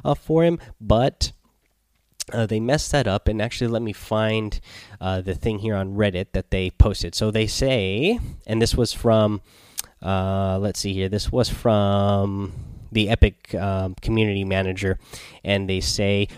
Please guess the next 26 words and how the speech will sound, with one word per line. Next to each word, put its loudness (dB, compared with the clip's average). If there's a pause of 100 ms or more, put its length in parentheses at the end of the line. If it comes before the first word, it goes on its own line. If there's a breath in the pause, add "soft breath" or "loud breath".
"We've 2
observed 2
the -6
confusion 0
around 0
the -4
Skull 2
Trooper -4
challenge -2
set 2
and -4
will 2
be 0
making 0
adjustments 0
to -2
the -4
pack 0
in -4
next -2
week's -4
six -4
point 0
one -2
oh 8
update. 0